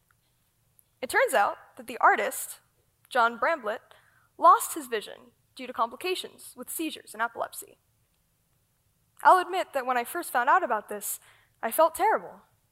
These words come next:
My heart went out to him. But then Sarah showed me a quote from Bramblett himself. He said, "My world is a more colorful place than ever before." She explained to me that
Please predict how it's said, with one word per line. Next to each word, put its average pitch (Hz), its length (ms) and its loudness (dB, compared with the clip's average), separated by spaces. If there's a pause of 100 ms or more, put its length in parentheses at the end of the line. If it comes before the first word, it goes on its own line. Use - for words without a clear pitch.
(400)
My - 100 -2
heart - 240 0
went 196 120 -2
out - 140 -10
to - 60 -20
him. - 120 -14 (1200)
But 302 100 2 (220)
then 480 180 8 (140)
Sarah 339 480 6
showed 311 260 -6
me 269 160 -4
a 262 60 -2
quote 233 340 2
from 233 200 -6
Bramblett 220 440 -2
himself. - 840 4 (640)
He 440 240 -6
said, 330 420 4 (320)
"My 370 340 6
world 339 520 4
is 294 100 -2
a 311 60 0
more 294 320 2 (100)
colorful 415 720 4
place - 720 0 (460)
than 277 160 -2 (100)
ever 311 300 2
before." 247 560 -8 (1200)
She - 120 -6
explained 415 380 0
to 330 80 -10
me 269 120 -8
that 233 180 0